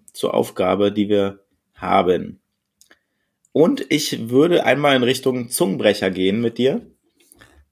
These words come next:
Und ich habe zwei Zungenbrecher ausgesucht, davon kannst du dir einen aussuchen. Und unsere Aufgabe wird es sein, diesen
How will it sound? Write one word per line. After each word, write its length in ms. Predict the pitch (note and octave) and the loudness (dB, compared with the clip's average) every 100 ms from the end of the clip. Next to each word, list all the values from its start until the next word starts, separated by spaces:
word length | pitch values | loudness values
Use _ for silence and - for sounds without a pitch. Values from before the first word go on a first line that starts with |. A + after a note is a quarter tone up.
| _ | _
Und 380 | B2+ B2 A#2 - | 2 2 0 -6
ich 120 | - B2+ | -6 -4
habe 100 | A#2+ | -4
zwei 240 | - A#2+ | 0 2
Zungenbrecher 520 | A#2 C3 B2 A2 - | 2 -2 -2 -4 0
ausgesucht, 400 | C3 C#3 D3+ E3+ | 0 0 -2 -2
davon 300 | - B2+ B2+ | -4 -4 -6
kannst 240 | A#2+ A#2 A#2 | -2 -4 -2
du 40 | |
dir 120 | G#2 | -2
einen 140 | G2 F2+ | -2 0
aussuchen. 640 | A2 D3 D#3 D#3+ E3+ A3+ | 0 0 0 -2 -6 -8
Und 140 | - B2 | -2 -2
unsere 200 | C3+ C3 | 0 0
Aufgabe 340 | B2+ C3 C3 | 2 4 4
wird 120 | B2 B2+ | 2 -2
es 120 | - | 0
sein, 260 | A2+ A#2+ | 2 2
diesen 460 | A#2+ B2+ C#3 C#3 | 0 -2 -4 -6